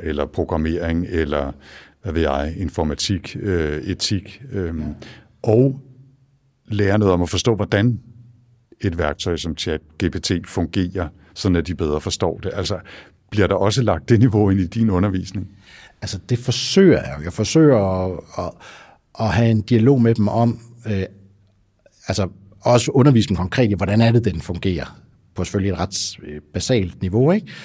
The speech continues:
Speaker 2: Men det her med, at det er jo ikke en intelligens, sådan som, som vi sådan normalt forstår intelligens. Altså, så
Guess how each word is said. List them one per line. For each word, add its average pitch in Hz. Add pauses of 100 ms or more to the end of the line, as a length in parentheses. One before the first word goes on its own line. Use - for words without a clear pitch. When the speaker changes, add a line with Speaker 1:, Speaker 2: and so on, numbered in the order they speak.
(340)
Speaker 2:
Men 113
det 120
her 127
med, 120
at 104
det -
er 104
jo 110
ikke 135
en 95
intelligens, 101
sådan 90
som, 80
som 82
vi 85
sådan 90
normalt 85
forstår -
intelligens. 82
Altså, 87 (720)
så -